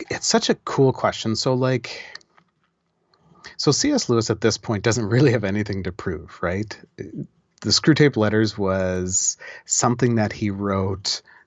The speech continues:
kind of because it was a it came to him, like, it, it appeared in his imagination, and, and it's really the thing that,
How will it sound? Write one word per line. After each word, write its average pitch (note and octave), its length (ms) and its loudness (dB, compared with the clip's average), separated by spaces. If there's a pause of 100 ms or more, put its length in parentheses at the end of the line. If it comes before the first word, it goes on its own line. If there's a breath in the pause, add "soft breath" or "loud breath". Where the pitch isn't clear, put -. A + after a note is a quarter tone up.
kind F4+ 240 8
of E3+ 140 4
because G#2 320 0
it A2+ 40 2
was A2+ 200 2
a A2+ 180 2 (680)
it - 160 -4
came A3+ 260 6
to - 100 2
him, F2 300 -4
like, G#2 180 -4
it, A#2 200 -2
it C3+ 120 0
appeared F#3+ 420 2
in A2+ 100 2
his A2 140 0
imagination, A2+ 880 -2
and, G#2 280 0 (420 loud breath)
and B2+ 160 6
it's A#2+ 160 4
really E3 220 8
the C3 100 0
thing A#2 320 0
that, G2 380 -2